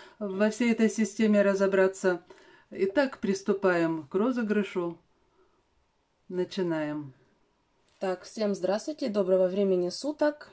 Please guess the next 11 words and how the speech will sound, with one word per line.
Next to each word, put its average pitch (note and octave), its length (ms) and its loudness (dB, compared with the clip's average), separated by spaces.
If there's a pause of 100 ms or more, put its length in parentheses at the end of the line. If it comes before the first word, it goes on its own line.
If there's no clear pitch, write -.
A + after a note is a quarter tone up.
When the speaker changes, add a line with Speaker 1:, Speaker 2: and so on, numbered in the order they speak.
(280)
Speaker 2:
Проводим A3+ 460 -2
розыгрыш. E3+ 640 -4 (180)
Вот D4 180 -2
это A3 180 -2
то G3+ 160 -2
же F#3 120 -2
самое E3+ 440 -4
видео, E3+ 560 -4 (1600)
на E3+ 120 -6
котором F3+ 440 0
проводился E3+ 920 -2